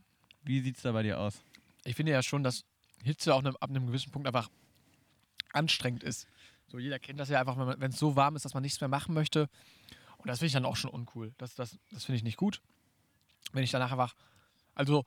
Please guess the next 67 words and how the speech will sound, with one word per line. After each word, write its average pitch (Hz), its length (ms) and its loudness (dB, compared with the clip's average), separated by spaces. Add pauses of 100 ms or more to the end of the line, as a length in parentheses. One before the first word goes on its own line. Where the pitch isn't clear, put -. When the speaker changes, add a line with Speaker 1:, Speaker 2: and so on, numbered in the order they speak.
(180)
Speaker 2:
ich - 100 -10
meine, 147 180 4
mir 151 60 0
ist 147 80 0
es 139 80 -2
auch, 139 180 2
glaub 143 180 2
ich, - 80 -4
im 131 80 -6
Freibad 147 260 4
egal, 143 240 4
ob's - 180 -4
zwanzig 151 340 0
Grad 143 180 2
oder 127 240 -2
vierzig 156 320 -2
Grad, 123 200 2
ich 123 80 -2
lieg 147 140 2
halt 135 120 2
aber 127 100 2
die 131 80 2
ganze 139 180 4
Zeit 135 100 4
nur 170 80 4
auf 117 60 6
der 131 140 4
Wiese. 139 320 2
Speaker 1:
<laughs> 165 460 4
Speaker 2:
Ich 156 100 4
will 160 80 4
ja 156 100 8
keinem 165 220 2
was 143 140 -2
vormachen, 151 580 2 (360)
aber, 139 480 4 (380)
ähm, 131 240 6
Speaker 1:
Ich 151 120 4
hab 170 120 2
eh 180 100 2
keine 143 260 4
Ahnung, 131 200 2
wie 139 180 6
die 180 60 6
gerade - 320 6
Speaker 2:
<laughs> 151 160 4
Speaker 1:
sind. 170 200 0 (220)
Speaker 2:
So, 151 240 4 (580)
ähm, 143 480 2 (480)
aber 143 240 2
ich 139 80 -10
find, 170 260 -8
also 143 160 0
es 139 140 -4
gibt - 140 -4
so 175 80 2
ein, 151 140 -2 (220)
ich 175 100 -4
glaub, 190 120 2
es 175 100 -6
gibt - 120 -10
so 170 80 -2
ein, 151 180 -4
so 143 120 -4
ein, 151 140 -8 (160)
so 135 140 -4
ein, 139 140 -4